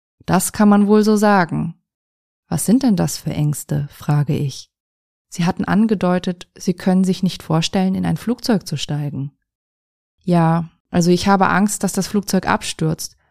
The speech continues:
Vor allem beim Start und bei der Landung ist das schlimm. Ich habe mich mal informiert. Das sind die brenzligsten Momente.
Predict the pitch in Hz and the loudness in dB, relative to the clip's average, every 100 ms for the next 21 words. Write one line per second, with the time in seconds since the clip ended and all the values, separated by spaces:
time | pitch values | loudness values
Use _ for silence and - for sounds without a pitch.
0 | _ _ - 185 202 196 170 165 - 185 | _ _ 2 4 4 4 2 -2 0 2
1 | 196 226 156 156 160 160 160 190 214 151 | 2 0 -2 -2 0 0 2 2 2 2
2 | 156 - 147 - 156 156 - _ _ _ | -2 -6 -6 -4 -4 -4 -6 _ _ _
3 | - - 190 185 - 175 175 - 160 165 | -10 -4 0 0 2 2 2 0 0 2
4 | 202 165 - _ _ _ _ - 170 185 | 2 0 -6 _ _ _ _ -2 2 2
5 | 175 180 208 226 247 - - 214 208 196 | 2 2 2 2 -2 -4 -2 2 4 4
6 | 214 170 147 | 2 0 -6